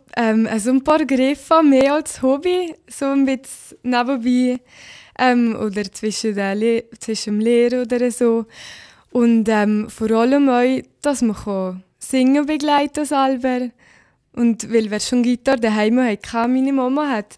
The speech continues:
als Kind selber Gitarre gespielt und dann habe ich die mal im Finger abgenommen und einfach ein bisschen anfangen zu spielen.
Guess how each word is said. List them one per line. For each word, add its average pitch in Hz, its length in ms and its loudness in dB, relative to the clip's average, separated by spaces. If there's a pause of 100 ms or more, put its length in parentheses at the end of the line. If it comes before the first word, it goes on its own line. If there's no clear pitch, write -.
(420)
als - 320 -4
Kind 262 380 2
selber 233 360 0
Gitarre 247 480 -4
gespielt 320 800 -6
und 226 340 -2 (280)
dann 247 180 0
habe 233 60 0
ich 220 40 -2
die 233 120 0
mal 247 200 2
im 254 120 0
Finger 247 440 0
abgenommen 226 320 -4
und 196 80 -6
einfach 202 320 -10
ein 208 120 -6
bisschen - 340 -10
anfangen 214 240 -8
zu - 80 -12
spielen. 233 360 -4